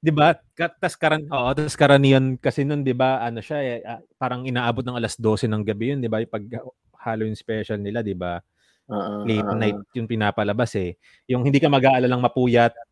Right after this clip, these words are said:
Speaker 1: kasi may pasok ka pa bukas. <laughs> Tas ikaw,
Speaker 2: Oo.
Speaker 1: ikaw yung mag-, ikaw yung magpuro. <laughs> Di ba? Hindi
Speaker 2: Oo.
Speaker 1: mo iniisip yun.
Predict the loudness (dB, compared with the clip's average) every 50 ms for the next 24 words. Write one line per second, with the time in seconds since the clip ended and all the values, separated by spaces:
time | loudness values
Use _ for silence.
0 | _ _ -10 -8 -6 -6 -8 -6 -4 -2 -2 -2 -4 -6 -6 -6 -6 -6 -6 -4
1 | -6 -4 -2 -2 -2 -4 -4 -8 -16 -20 _ _ -20 -20 _ _ -12 -10 -8 -6
2 | 0 2 2 2 4 4 4 4 4 4 2 0 0 -2 -4 -4 -4 0 2 2
3 | 2 2 2 0 -2 0 0 -2 -4 -6 _ _ _ -20 -18 -12 -4 2 4 4
4 | 6 4 2 0 2 0 0 2 2 2 4 4 2 0 0 _ _ _ _ _
5 | _ _ _ _ _ _ -12 -8 -8 -8 -10 _ _ -20 -20 _ _ -6 -4 -4
6 | -4 -2 0 0 2 2 4 4 4 4 4 2 0 0 0 0 0 0 -2 -4
7 | -2 -2 -2 -2 -4 -4